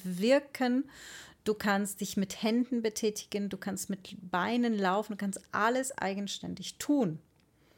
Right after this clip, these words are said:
Du brauchst niemanden, der dir sagt oder es sogar mit dir tut,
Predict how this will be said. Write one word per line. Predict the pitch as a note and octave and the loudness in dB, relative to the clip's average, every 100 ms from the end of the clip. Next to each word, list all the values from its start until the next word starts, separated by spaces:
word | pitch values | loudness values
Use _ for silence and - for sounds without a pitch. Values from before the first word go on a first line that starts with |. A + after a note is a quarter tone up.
| _ _ _ | _ _ _
Du | F#3+ | -8
brauchst | F#3 F3+ F3+ - | 2 2 2 0
niemanden, | G3 A3+ C#4 D#4 | 4 6 6 6
der | D4+ | 4
dir | B3+ A3+ G#3 | 2 4 4
sagt | F3+ F3+ F3+ A#3 F4 - - - _ _ - | 4 4 4 2 -2 -6 -14 -14 _ _ 0
oder | G3+ G#3 G3+ | 4 4 2
es | G3 - | 0 0
sogar | F#3 F3+ | 0 2
mit | F#3 F#3 - - | 0 -2 -6 -6
dir | F#3 F3+ - | -2 -2 -4
tut, | - B3 C#4+ E4+ - | -4 2 4 2 -2